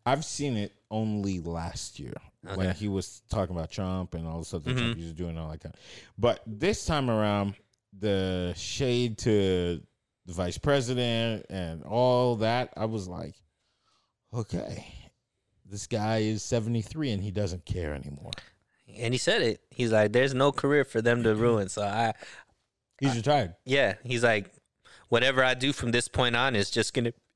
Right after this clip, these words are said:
Speaker 2: just gonna be for fun." He's like, "There's nothing they could do to me."
Speaker 1: <laughs> I like that.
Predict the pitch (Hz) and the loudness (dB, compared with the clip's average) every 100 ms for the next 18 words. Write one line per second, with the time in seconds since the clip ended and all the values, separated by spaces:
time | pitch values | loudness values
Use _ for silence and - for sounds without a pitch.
0 | _ - 113 - 117 107 - 101 - 131 | _ -4 -2 0 0 0 -2 -6 2 4
1 | 143 151 _ - - - - 113 104 101 | 4 0 _ -20 -20 -18 -4 2 4 4
2 | 107 110 117 110 123 110 98 107 104 98 | 2 2 0 0 2 2 0 0 -2 -2
3 | 90 85 - _ _ _ _ _ _ _ | -4 -8 -14 _ _ _ _ _ _ _
4 | _ _ _ - - - - - - 196 | _ _ _ -14 -12 -10 -4 -4 -2 -6
5 | - 185 - 185 - 175 - 151 202 226 | -2 -4 0 -4 -2 -4 -2 -2 2 2
6 | 226 208 - - - - 175 185 180 - | 2 0 -2 -8 -18 -2 4 6 6 6
7 | - 151 117 104 - | 6 6 6 4 -2